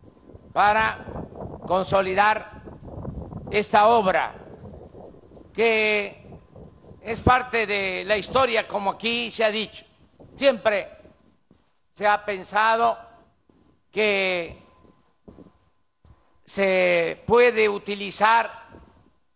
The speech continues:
esta región, que es la más angosta del territorio nacional, para unir los océanos. Es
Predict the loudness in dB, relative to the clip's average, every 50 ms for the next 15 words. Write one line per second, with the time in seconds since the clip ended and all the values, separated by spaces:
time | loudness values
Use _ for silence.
0 | _ _ _ _ _ _ _ _ _ _ _ -20 -20 _ _ _ _ _ _ _
1 | _ _ _ _ _ -20 -20 -20 -20 -20 -20 -20 -20 -20 -20 -20 -20 _ _ _
2 | _ -2 -2 -2 -2 0 0 2 2 2 2 0 -2 -4 -2 2 4 4 4 4
3 | 2 -2 -8 -14 -14 -14 -14 -12 -10 -10 -10 -10 -10 -10 -10 -12 -14 -12 -10 -10
4 | -10 -10 -12 -16 -16 -12 -8 -6 -4 -4 -2 -2 -2 -4 -4 -6 -6 -2 -2 -2
5 | 0 0 0 0 0 -2 -4 -6 -10 -12 -12 -12 -14 -14 -16 -18 -20 -20 -20 -20
6 | -20 -20 -20 -20 -20 -20 -20 -20 -12 -6 -6 -6 -4 -4 0 4 4 4 4 2
7 | 0 0 0 0 0 0 -2 -4 -6 -6 -4 -4 -4 -4 -4 -2 4 4 6 6
8 | 4 2 0 -2 -2 -2 -2 -4 -4 -4 -4 -4 -2 0 0 0 0 -2 -4 -8
9 | -10 -12 -12 -14 -18 -20 -20 -20 _ -20 -20 _ -2 2 2 4 6 4 4 4
10 | 4 2 2 2 2 -2 -6 -12 -18 -20 -20 -20 _ _ _ _ _ _ _ _
11 | -20 -20 -20 -20 _ _ -2 0 0 2 2 2 0 2 4 4 4 4 4 2
12 | -4 -8 -14 -16 -18 -18 -18 -16 -14 -14 -10 -10 -12 -12 -14 -18 -20 -20 -20 -20
13 | _ _ _ -20 -20 -20 -18 -18 -16 -16 -16 -16 -16 -12 -4 0 2 2 2 0
14 | -2 -6 -14 -14 -16